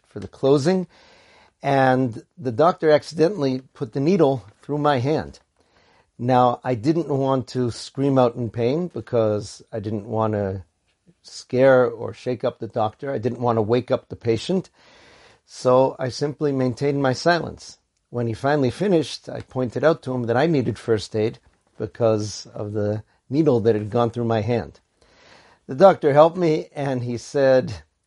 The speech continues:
"I'm going to give you a present to kind of pay you back for the <laughs> injury that I caused to you." He says, "I'm gonna take a walk around the ward right now." He walked around the ward and came back. He said, "I'm now going to write on a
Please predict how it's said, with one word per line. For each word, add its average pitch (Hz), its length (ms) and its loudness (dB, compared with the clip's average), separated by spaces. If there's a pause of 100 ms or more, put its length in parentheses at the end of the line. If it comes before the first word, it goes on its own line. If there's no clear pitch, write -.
(320)
"I'm 127 160 -8
going 160 300 0 (100)
to 127 340 0 (320)
give 143 200 -10
you 131 220 4
a 117 40 4
present 123 600 -2 (800)
to 107 280 -6
kind 120 200 -4
of 104 120 -8
pay 127 140 -2
you 120 140 0
back 117 320 0
for 117 120 -8
the 107 200 -6 (120)
<laughs> - 120 -20
injury 120 340 -4
that 107 140 -2
I 107 100 0
caused 110 440 -4
to - 80 -18
you." - 100 -20 (680)
He - 60 -20
says, 117 120 -8
"I'm 131 140 0
gonna 196 180 2
take 165 220 -4
a 139 80 0
walk 139 280 4
around 127 500 -4
the 113 220 -10 (300)
ward 117 400 2
right 95 220 -4
now." 82 220 -16 (520)
He 135 80 -8
walked 175 320 2
around 151 240 0
the 123 60 0
ward 110 280 2
and 113 140 -4
came 117 240 -4
back. - 320 -10 (500)
He 127 120 -8
said, 143 200 2
"I'm 131 160 0
now 190 180 2
going 156 320 0
to 123 100 -6
write 139 280 4
on 139 200 0
a 117 40 -2